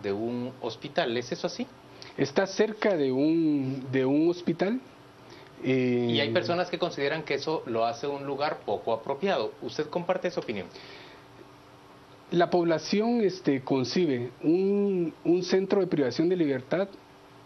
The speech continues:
Speaker 2: muy similar a las cárceles tradicionales de nuestro país.
Speaker 1: Que son las únicas que conocemos, en realidad.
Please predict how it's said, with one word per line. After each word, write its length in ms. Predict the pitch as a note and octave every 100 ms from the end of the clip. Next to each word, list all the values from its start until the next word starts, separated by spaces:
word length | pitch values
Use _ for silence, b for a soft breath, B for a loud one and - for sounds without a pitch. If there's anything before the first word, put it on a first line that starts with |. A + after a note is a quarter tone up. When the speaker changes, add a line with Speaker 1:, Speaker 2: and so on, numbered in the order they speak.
| - - - -
Speaker 2:
muy 180 | E3+ G3
similar 520 | - E3+ C#3 E3 F#3
a 100 | -
las 400 | C#3+ B2 A#2+ A#2+
cárceles 440 | - D#3 - D#3+ -
tradicionales 520 | C3 A#2+ B2 C3 C3+
de 80 | C#3
nuestro 300 | A#2+ A#2 A#2
país. 380 | A#2 - - -
Speaker 1:
Que 60 |
son 160 | C3 C#3
las 140 | C3
únicas 300 | D3 D3 D3+
que 80 | C#3+
conocemos, 460 | C#3 C#3+ C#3 C#3 G#2+
en 80 | G#2
realidad. 300 | G#2 G2+